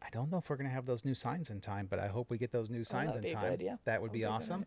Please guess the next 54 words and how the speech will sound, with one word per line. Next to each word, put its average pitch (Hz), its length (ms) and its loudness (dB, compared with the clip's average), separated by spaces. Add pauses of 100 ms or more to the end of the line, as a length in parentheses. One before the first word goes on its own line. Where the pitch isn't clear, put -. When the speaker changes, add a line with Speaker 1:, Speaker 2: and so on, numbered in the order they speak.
Speaker 2:
idea. 214 200 -4 (160)
Yeah. 113 60 2 (140)
Speaker 1:
And, 110 180 0
uh, 107 360 6 (240)
we'll, 120 440 6 (680)
there'll 101 120 0
be 120 100 2
a 139 80 6
lot 143 240 10
of 139 80 4
information 139 500 4
about 101 240 4
this - 180 0
race. 98 280 0
We 107 100 -2
know 101 160 2
that 104 140 0
it, 101 100 0 (160)
it 101 140 -6
could 107 100 -6
be 104 140 -2
disruptive, 120 680 2
but 113 100 2
it's 104 160 -2
also 110 180 6
Speaker 2:
But 202 80 8
it's - 80 8
also 220 460 10
really, 220 320 6
Speaker 1:
a 208 40 2
Speaker 2:
really 247 140 12
Speaker 1:
lot 190 140 12
of 143 80 8
Speaker 2:
cool 214 220 10
Speaker 1:
fun. 170 80 8
Speaker 2:
that 160 100 8
we 160 80 0
get 165 160 2
to - 60 -20
do 156 120 0
it. - 140 -4 (240)
Speaker 1:
And 120 120 2
it 104 80 0
brings 110 220 0
a 98 60 2
lot 110 560 2
of 110 100 -8
people 101 380 -4
to 110 80 -4
Mundelein, 90 440 -4
which - 140 -12
is - 60 -6
Speaker 2:
Yep. - 100 -4
Speaker 1:
great. - 280 -8